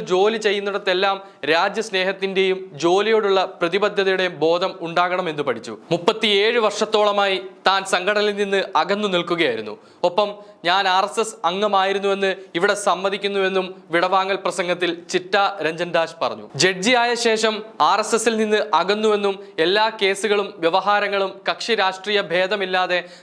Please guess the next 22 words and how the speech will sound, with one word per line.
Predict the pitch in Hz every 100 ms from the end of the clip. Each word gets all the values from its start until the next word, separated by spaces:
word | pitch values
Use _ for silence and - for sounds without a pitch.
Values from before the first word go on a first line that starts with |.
| 180
നിഷ്പക്ഷമായി | 180 - 226 226 233 220 214 214
കൈകാര്യം | 180 185 208 208 202
ചെയ്തിട്ടുണ്ടെന്നും | 190 202 214 185 190 190 185 - -
ജസ്റ്റിസ് | 151 180 196 -
കൂട്ടിച്ചേർത്ത് | - 185 180 165 143
പറഞ്ഞു. | 139 117 107 104 - - -
"ഞാൻ | 170 214 247
ഏറ്റെടുത്ത | 233 240 240 240 -
പ്രവർത്തനങ്ങൾ | 208 208 226 226 226
കാരണം | 220 196 202 214 202 - -
ഏകദേശം | 160 185 214 214 220 202 175
മുപ്പത്തിയേഴ് | 180 220 220 220 196 220
വർഷമായി | 202 202 208 190 190 -
ഞാൻ | 170 185
സംഘടനയിൽ | 185 170 185 202 202 202
നിന്ന് | 196 190 185 143
അകന്നു | 151 190 196
നിൽക്കുകയാണ്. | 165 151 151 143 107 107 - 156
എൻ്റെ | 196 208
കരിയറിലെ | 196 214 214 208 -
ഒരു | 185 233
പുരോഗതിക്കും | 202 196 208 214 214 208